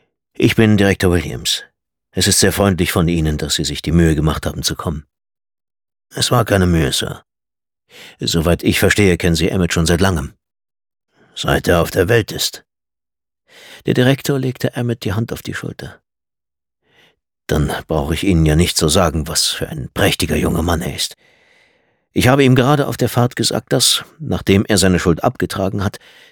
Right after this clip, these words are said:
sein ganzes Leben vor ihm liegt." "Da stimme ich Ihnen zu", sagte Mister Ransom.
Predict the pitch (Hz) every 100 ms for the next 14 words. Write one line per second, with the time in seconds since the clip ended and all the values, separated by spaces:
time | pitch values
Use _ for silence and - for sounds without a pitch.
0 | - - 104 120 120 104 - 104 101 -
1 | 92 - - - - - _ _ _ _
2 | _ _ _ _ _ _ - - - 71
3 | 76 71 85 85 - 92 - _ _ -
4 | - - 64 64 - 67 64 - -